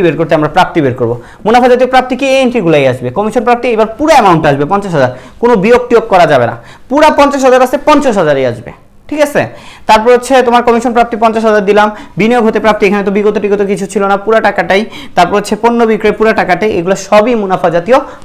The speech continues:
প্রাপ্তি, পাশাপাশি মুনাফা জাতীয় আয়ও। তাই আমরা এখানে মুনাফা জাতীয় প্রাপ্তি অর্থাৎ মুনাফা জাতীয় আয়ের ভিতরে যে এন্ট্রি ছিল, মুনাফা জাতীয় প্রাপ্তির ভিতরে সেম এন্ট্রি, পার্থক্য শুধু এই যে কথাটা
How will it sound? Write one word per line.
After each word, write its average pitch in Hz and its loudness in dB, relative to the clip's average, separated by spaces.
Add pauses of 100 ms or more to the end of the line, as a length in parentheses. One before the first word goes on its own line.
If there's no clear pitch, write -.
প্রাপ্তি, 147 0 (300)
পাশাপাশি 196 0
মুনাফা 185 0
জাতীয় 220 2 (460)
আয়ও। 107 2 (540)
তাই 226 6 (100)
আমরা 202 2 (120)
এখানে 208 0
মুনাফা 226 0
জাতীয় 208 0
প্রাপ্তি 180 2
অর্থাৎ 175 -4
মুনাফা 220 2
জাতীয় 220 2
আয়ের 214 4
ভিতরে 214 2
যে 226 4 (140)
এন্ট্রি 233 -2
ছিল, 240 2 (380)
মুনাফা 214 2 (140)
জাতীয় 240 2
প্রাপ্তির 233 2
ভিতরে 233 2
সেম 294 4 (100)
এন্ট্রি, 143 -2 (340)
পার্থক্য 269 0 (140)
শুধু 262 0 (240)
এই 247 4 (120)
যে 214 2
কথাটা 196 2